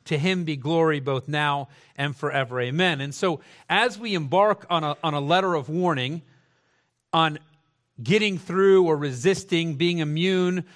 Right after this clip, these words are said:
uh, not being infected by false teachers, Peter still has this overarching goal in mind, and that's that the church will be growing in Christ. So facing this onslaught of lies, uh,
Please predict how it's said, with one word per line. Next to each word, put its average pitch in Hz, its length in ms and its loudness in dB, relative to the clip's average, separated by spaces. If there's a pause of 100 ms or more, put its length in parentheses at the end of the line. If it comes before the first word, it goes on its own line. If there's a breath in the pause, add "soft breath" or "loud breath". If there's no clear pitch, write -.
(180 loud breath)
uh, 139 260 0
not 165 260 0
being 165 180 -4
infected 180 520 -4
by 147 140 0
false 143 280 -4
teachers, 185 440 -6
Peter 240 320 -4
still 208 440 0
has 165 280 -4
this 156 240 -12
overarching 175 880 0 (400 soft breath)
goal 208 340 2
in 139 160 -4
mind, 135 340 -2
and 143 140 -6
that's 185 280 -4
that 160 180 -6
the 131 100 -10
church 202 500 -2
will 170 320 0
be 151 280 -6
growing 131 640 -2 (580 soft breath)
in 123 240 -6
Christ. 151 720 -4 (400 soft breath)
So 151 320 -2
facing 190 720 -2
this 151 300 -4
onslaught 170 480 0
of 131 120 -8
lies, 151 560 0 (300 soft breath)
uh, 139 160 -2